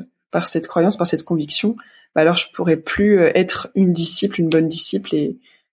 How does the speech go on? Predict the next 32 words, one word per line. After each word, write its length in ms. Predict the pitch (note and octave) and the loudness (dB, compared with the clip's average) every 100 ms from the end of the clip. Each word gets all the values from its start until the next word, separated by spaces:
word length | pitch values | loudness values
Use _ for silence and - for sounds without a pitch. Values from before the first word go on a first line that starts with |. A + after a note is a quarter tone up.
| _ | _
et, 300 | - D#3 - | -6 -6 -2
et 40 | D#3 | -4
faire 300 | - F3 F3 | 0 -2 0
ce 120 | - | -2
qui 100 | F3+ | 2
m'est 100 | E3 | 2
demandé 320 | D#3+ D#3+ D#3+ | 2 2 0
de 60 | D#3+ | -2
faire. 500 | - A3 A3+ A3+ G3+ | -2 2 4 4 2
Et 120 | E3 | 2
donc, 440 | F3 G3+ G#3+ G#3+ - | 4 4 4 0 0
et 80 | F3 | 2
donc, 400 | F3+ G#3 G#3+ G3+ | 4 4 4 0
et 40 | |
donc, 380 | F#3+ G3+ G#3 - | 2 0 0 -4
euh, 160 | - - | -6 -6
moi, 120 | - - | -6 -6
il 40 | |
y 40 | |
a 40 | - | -4
plein 140 | F#3 | -4
de 60 | F3 | -4
conséquences. 640 | F3+ F3 E3 G3+ G#3 - - - - _ | -4 -2 -2 -2 -2 -4 -6 -20 -20 _
Passer 240 | - F#3 F#3+ | -2 2 2
à 60 | |
côté 240 | F3+ F3+ F3 | 2 2 0
de 60 | |
ma 120 | E3 E3 | 2 2
vie, 440 | F3 G3 G#3+ G#3+ - - - _ - | 2 0 0 -4 -10 -20 -20 _ -2
euh, 480 | E3 D#3+ D#3+ D#3+ - - | 0 2 2 0 -2 0
manquer 800 | F3+ F3+ F#3 F3+ - G#3 G3+ - | 2 2 0 -2 2 4 4 2
à, 400 | F3 E3 D#3+ D#3+ | 2 2 2 0